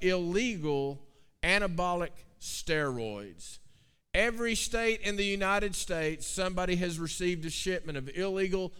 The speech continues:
anabolic steroids. That's just in our country. He's also wanted in eighty-four other countries for distribution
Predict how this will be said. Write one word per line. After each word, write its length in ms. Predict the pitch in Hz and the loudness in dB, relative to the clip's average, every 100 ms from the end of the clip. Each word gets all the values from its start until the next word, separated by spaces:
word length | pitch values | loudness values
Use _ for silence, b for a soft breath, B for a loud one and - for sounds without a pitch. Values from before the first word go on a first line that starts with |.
| B B | B B
anabolic 540 | 170 180 170 175 170 160 | 0 2 2 0 0 -2
steroids. 680 | - 165 151 143 127 110 - B B - | 0 0 2 0 -2 -4 -8 B B -4
That's 280 | 175 214 - | 0 0 2
just 260 | 208 - | 0 0
in 100 | 202 | 0
our 180 | 185 190 | 2 2
country. 400 | - 160 139 151 | 2 -2 0 0
He's 220 | 160 147 | 2 2
also 280 | 185 185 196 | 0 0 -2
wanted 380 | 170 175 170 170 | -2 -2 0 0
in 160 | 165 170 | 0 -2
eighty-four 840 | 170 175 180 175 185 180 180 175 - | 2 2 0 -4 -2 -2 -2 -4 -4
other 440 | 170 180 165 127 - b b | -2 -2 -2 -4 -8 b b
countries 420 | - 147 139 127 - | -4 -4 -2 -6 -4
for 160 | 135 | -6
distribution 920 | 127 143 - 143 160 151 - 110 90 | -2 -4 -4 -2 2 2 0 -6 -10